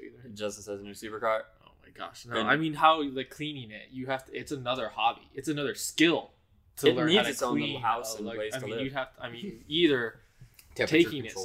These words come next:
Speaker 3: there.
Speaker 1: somewhere to have professionals clean it, or you have to have, like, a whole nother, like, weapons depot of cleaning your car in your garage. So it's just, that's not gonna happen
Speaker 3: Well,
Speaker 1: for me.
Speaker 3: and, like, in, you know, if you lived in, like, L A where the weather's, you know, pretty nice year round, like,
Speaker 2: Yeah.
Speaker 3: here,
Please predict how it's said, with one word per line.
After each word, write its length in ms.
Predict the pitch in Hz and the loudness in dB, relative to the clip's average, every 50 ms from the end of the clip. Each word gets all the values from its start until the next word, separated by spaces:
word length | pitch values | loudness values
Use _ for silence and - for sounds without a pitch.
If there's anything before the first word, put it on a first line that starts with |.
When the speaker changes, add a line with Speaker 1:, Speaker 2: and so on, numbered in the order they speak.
| 117 107 | -6 -6
Speaker 3:
there. 80 | 95 | -8
Speaker 1:
somewhere 280 | - 110 107 107 110 113 | -10 -10 -10 -10 -10 -12
to 120 | - 120 | -14 -12
have 220 | 113 123 120 117 - | -8 -6 -6 -6 -8
professionals 520 | 110 - - 139 135 - 117 107 104 - | -12 -8 -6 -6 -6 -6 -12 -14 -18 -20
clean 260 | - _ 113 110 110 | -20 _ -20 -16 -14
it, 180 | 110 107 113 - 98 | -12 -12 -12 -12 -14
or 120 | 107 107 104 | -16 -16 -14
you 180 | 113 139 156 143 | -10 -6 -6 0
have 260 | 131 127 127 127 - | 4 4 4 4 2
to 80 | - 113 | -6 -8
have, 340 | - - 123 123 113 110 | -2 -2 0 0 -2 -4
like, 180 | 117 110 107 - _ | -8 -14 -14 -10 _
a 60 | 117 | -12
whole 300 | - - - 147 156 143 | -10 -2 0 2 2 2
nother, 280 | 139 135 131 127 123 117 | 0 -4 -8 -8 -10 -8
like, 300 | 117 113 107 104 - _ _ _ _ _ _ _ _ _ 117 117 120 | -8 -6 -8 -8 -10 _ _ _ _ _ _ _ _ _ -18 -16 -2
weapons 540 | 123 147 143 139 - - 135 120 117 107 - | 2 2 2 2 2 0 0 0 -2 -12 -14
depot 680 | - - 135 127 117 104 - 120 113 113 113 113 117 120 - | -12 -10 -10 -10 -10 -8 -6 -4 -4 -4 -4 -6 -8 -8 -10
of 160 | 127 117 117 | -12 -12 -12
cleaning 400 | - - 139 139 131 131 120 120 | -14 -14 -12 -12 -12 -12 -12 -12
your 120 | 113 107 | -14 -14
car 380 | 104 - 131 120 117 110 101 104 | -8 0 2 2 2 2 -2 -4
in 80 | 104 104 | -10 -12
your 140 | 104 101 | -14 -18
garage. 380 | 101 104 104 107 101 98 98 - - | -16 -12 -8 -8 -8 -8 -10 -14 -14
So 400 | - - - 117 101 95 98 104 110 | -14 -12 -10 -8 -8 -8 -10 -12 -14
it's 120 | - - | -16 -14
just, 260 | - - - - - _ _ _ _ _ _ _ _ _ _ _ _ _ _ | -14 -14 -16 -16 -20 _ _ _ _ _ _ _ _ _ _ _ _ _ _
that's 180 | - 110 - - | -14 -14 -14 -14
not 140 | - - _ | -20 -20 _
gonna 120 | - - | -20 -20
happen 220 | - - _ - | -20 -20 _ -16
Speaker 3:
Well, 140 | - 135 143 | -12 -12 -10
Speaker 1:
for 60 | - | -8
me. 60 | 139 143 | -8 -8
Speaker 3:
and, 120 | 143 143 | -6 -6
like, 240 | 143 131 120 - - | -6 -8 -8 -10 -10
in, 260 | - 117 117 117 107 - _ _ _ | -18 -16 -16 -16 -18 -20 _ _ _
you 220 | - 117 113 113 117 | -16 -14 -10 -8 -6
know, 140 | 117 110 107 | -6 -6 -6
if 120 | 101 - | -8 -10
you 100 | 139 135 | -12 -8
lived 280 | 117 117 110 101 87 95 | -4 -4 -4 -4 -4 -10
in, 80 | 92 92 | -16 -18
like, 200 | 85 80 _ 73 | -18 -20 _ -20
L 180 | 73 82 85 85 | -18 -18 -16 -16
A 280 | 82 85 85 80 80 82 | -16 -16 -16 -16 -18 -18
where 80 | 82 82 | -20 -20
the 80 | 82 | -18
weather's, 520 | 82 87 85 82 85 82 82 - - - _ _ _ _ | -16 -16 -16 -16 -16 -18 -18 -18 -20 -20 _ _ _ _
you 80 | 95 | -20
know, 80 | 90 85 | -20 -20
pretty 240 | 80 _ 117 95 85 | -12 _ -12 -12 -12
nice 340 | 85 82 82 82 80 - - | -16 -18 -18 -16 -16 -16 -14
year 160 | 85 87 82 | -14 -14 -14
round, 460 | 80 90 92 98 101 90 85 82 85 | -12 -10 -8 -6 -6 -8 -10 -12 -8
like, 120 | 85 113 113 | -6 -4 -4
Speaker 2:
Yeah. 120 | 107 101 | -4 -4
Speaker 3:
here, 640 | 98 - 156 180 175 139 110 95 90 90 87 90 | -6 -6 0 2 4 4 4 2 -4 -10 -14 -18